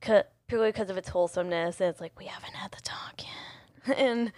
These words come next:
I, I just thought it was funny. And then it completely being juxtaposed by the next scene where they're talking, where she's talking with Shane.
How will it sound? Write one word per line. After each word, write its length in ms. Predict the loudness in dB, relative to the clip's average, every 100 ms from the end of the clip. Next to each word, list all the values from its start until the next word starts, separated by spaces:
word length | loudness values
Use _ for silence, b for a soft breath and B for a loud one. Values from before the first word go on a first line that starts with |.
| B B B B
I, 260 | 6 6 6
I 40 | 4
just 180 | 0
thought 180 | 0 0
it 40 | 0
was 180 | -4 -8
funny. 440 | -8 -6 -6 0
And 220 | 2 4
then 320 | 6 6 4 -2 b b _ 0
it 160 | 0
completely 400 | 0 0 2 2
being 260 | 2 0 4
juxtaposed 880 | 4 4 0 0 4 4 2 -2 -12 _ _
by 540 | 6 8 8 4 0 -4 _ _ _ _ _ -2
the 160 | 6 8
next 360 | 8 6 4
scene 500 | 0 4 4 4 0 b b _
where 300 | 8 10 10
they're 140 | 6
talking, 680 | 4 4 4 -2 -4 -6 -8 _
where 160 | 2 2
she's 180 | 2 -2
talking 300 | 0 0 0
with 140 | -4
Shane. 500 | -2 -2 -2 -4 -8